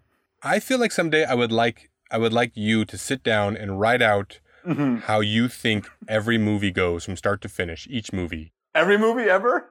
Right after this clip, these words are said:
Speaker 1: Star, uh, Star Wars, every Star Wars movie.
Speaker 2: Okay.
Speaker 1: I would like you to <laughs> sit down and, and write wha-, how you think that movie goes.
Speaker 2: First of all, it starts out, it,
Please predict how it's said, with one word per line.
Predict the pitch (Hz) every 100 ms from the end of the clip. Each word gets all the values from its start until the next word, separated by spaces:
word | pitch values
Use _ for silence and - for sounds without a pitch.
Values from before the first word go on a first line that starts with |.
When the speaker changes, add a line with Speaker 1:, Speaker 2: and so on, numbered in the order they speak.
| -
Speaker 1:
Star, | - 165 180
uh, | 185 170
Star | 147 - 151
Wars, | 98 101
every | 160 185
Star | - 147 127
Wars | 101 92
movie. | - 85
Speaker 2:
Okay. | 80 85
Speaker 1:
I | 92
would | 98
like | 98 98
you | 107 104
to | - 110 107 120 104 -
<laughs> | 98
sit | - - 135 139
down | 110 110 101 98
and, | 92 90 90 - - - -
and | 101 98
write | 95 90 - -
wha-, | 107 107
how | 113
you | 110 113
think | - 104 95
that | 98 92
movie | 92 90
goes. | 87 87 80 80 - _ -
Speaker 2:
First | - 170 220
of | 117
all, | 95 101 - _ _ _
it | 104
starts | - 123 117 110
out, | 101
it, | 104